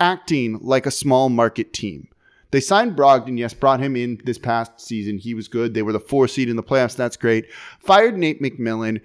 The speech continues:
And some of the stories from Paul George's time there in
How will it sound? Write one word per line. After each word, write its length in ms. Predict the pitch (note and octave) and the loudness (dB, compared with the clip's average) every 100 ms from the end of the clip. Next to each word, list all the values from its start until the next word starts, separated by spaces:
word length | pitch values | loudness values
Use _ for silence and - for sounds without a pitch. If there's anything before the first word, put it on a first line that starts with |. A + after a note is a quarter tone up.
| - - - - | -14 -20 -4 0
And 500 | F3 E3 D#3+ D#3+ D#3 | 4 4 2 0 -2
some 220 | - A#3 | 0 0
of 80 | B3+ | 0
the 40 | |
stories 380 | - G#3 G3+ G3 | 0 2 4 2
from 160 | F3 D3 | -2 -2
Paul 240 | E3 F3 | 2 2
George's 420 | C#3 E3 D3+ D3+ | 2 0 0 -4
time 520 | - D3+ D3+ D3+ D3+ | -6 0 2 2 0
there 480 | C3 C3+ C3 B2+ A#2+ - | 2 4 4 2 0 0
in 480 | C#3+ C#3 C3+ C3 | 0 2 -2 -4